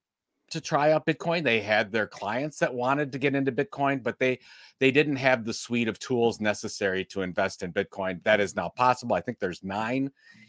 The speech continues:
E T Fs out there right now. And the, um, the inflows into these E T Fs are setting records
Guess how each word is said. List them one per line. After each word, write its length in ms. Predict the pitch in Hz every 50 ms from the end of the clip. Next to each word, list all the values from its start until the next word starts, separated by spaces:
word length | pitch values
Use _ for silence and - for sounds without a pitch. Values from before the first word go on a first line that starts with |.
| _ -
E 160 | 123 135 131
T 180 | - 131 131 123
Fs 200 | 127 - - -
out 180 | 120 117 120 -
there 140 | 123 117 113
right 260 | 113 113 117 113 107
now. 360 | 113 110 110 107 110 110 - _ _ _ - - - _ _ -
And 320 | 110 113 113 113 110 107 - - - 87
the, 480 | 101 113 110 110 104 104 101 101 95 - _ -
um, 360 | - 95 95 87 85 82 82 _ _ _ _
the 160 | - 123 120 131
inflows 540 | 135 143 147 139 - 127 123 120 117 95
into 180 | 107 113 107 104
these 240 | 101 101 98 92 -
E 200 | 101 101 101 95
T 200 | - - 104 101
Fs 280 | 87 90 - - - - -
are 120 | 95 98
setting 380 | 95 - - 113 104 95 95 92
records 640 | 90 101 101 98 - 90 80 73 - - - -